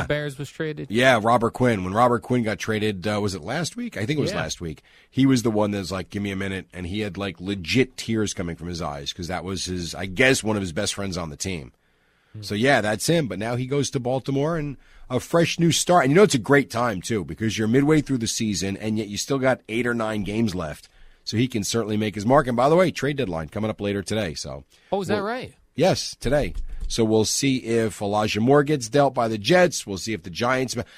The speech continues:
Speaker 2: I was reading there were, uh, some people that were th-,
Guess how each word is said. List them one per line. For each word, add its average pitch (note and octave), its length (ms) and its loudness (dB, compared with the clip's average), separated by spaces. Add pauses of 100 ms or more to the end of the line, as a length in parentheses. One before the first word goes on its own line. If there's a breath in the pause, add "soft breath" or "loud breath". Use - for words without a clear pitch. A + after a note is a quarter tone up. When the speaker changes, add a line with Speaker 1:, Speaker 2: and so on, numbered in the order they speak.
(120 loud breath)
Speaker 2:
I C#3 140 4
was C#3+ 160 6
reading B2+ 400 2
there G#2+ 140 0
were, G2 260 -2
uh, F2+ 200 -4
some B2 220 0
people A#2+ 260 0
that G2 120 -4
were F#2 140 -4
th-, - 100 -16